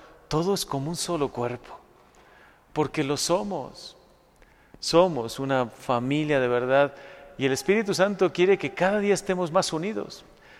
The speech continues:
Cada pequeña comunidad de oración, cada día más unidos. ¿Saben quién obra la unidad también en las familias? Porque a veces, ¿no?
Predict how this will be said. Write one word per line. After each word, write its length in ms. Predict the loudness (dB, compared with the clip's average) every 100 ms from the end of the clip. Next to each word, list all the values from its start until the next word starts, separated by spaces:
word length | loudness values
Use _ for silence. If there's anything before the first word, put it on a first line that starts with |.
| -20 -2
Cada 300 | 4 4 4
pequeña 460 | 2 6 6 4
comunidad 520 | 2 -2 0 2 4 4
de 80 |
oración, 600 | 2 2 2 2 2 -4 -12 -20 -20 -20 -20 -20 -4
cada 260 | 0 2
día 240 | 4 4 4
más 400 | 4 4 2 0
unidos. 460 | 2 4 4 4
¿Saben 400 | 10 8 10 2
quién 280 | 0 0 4
obra 340 | 6 6 8 8
la 120 | 8
unidad 600 | 6 4 6 6 4 4
también 280 | 4 4 2
en 100 | 2
las 180 | 2
familias? 760 | 2 2 2 -2 -4 -6 -12 -20 -20 -20 -20 -20 _ -20 -20 -20 -20 -20 _ _
Porque 260 | -10 0 4
a 60 |
veces, 480 | 4 2 -2 -6 -4
¿no? 280 | -6 -6